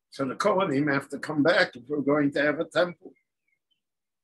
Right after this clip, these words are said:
If the Beit HaMikdash is going to function, so we have to have Kohanim.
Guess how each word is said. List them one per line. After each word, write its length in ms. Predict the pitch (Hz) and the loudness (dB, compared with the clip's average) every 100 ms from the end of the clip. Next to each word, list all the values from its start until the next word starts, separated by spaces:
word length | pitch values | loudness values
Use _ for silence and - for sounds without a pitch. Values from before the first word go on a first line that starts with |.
| _ _ _ _ _ _ _ _ _ _ _ _ _ _ | _ _ _ _ _ _ _ _ _ _ _ _ _ _
If 140 | - | -20
the 80 | - | -8
Beit 240 | 139 160 | -6 -2
HaMikdash 720 | 131 131 131 131 160 156 - | 0 0 0 2 2 2 -4
is 100 | 127 113 | -8 -4
going 220 | 156 139 | 0 0
to 60 | |
function, 720 | 147 - 208 190 - 143 156 - _ _ _ _ _ _ _ _ _ _ _ _ _ _ _ _ _ _ _ _ _ | 0 0 0 0 0 0 0 -6 _ _ _ _ _ _ _ _ _ _ _ _ _ _ _ _ _ _ _ _ _
so 140 | - 139 | -2 2
we 140 | 151 | 4
have 180 | 160 156 | 4 2
to 100 | 139 | 0
have 220 | 151 156 | 0 0
Kohanim. 420 | 185 202 170 117 | 2 4 2 -2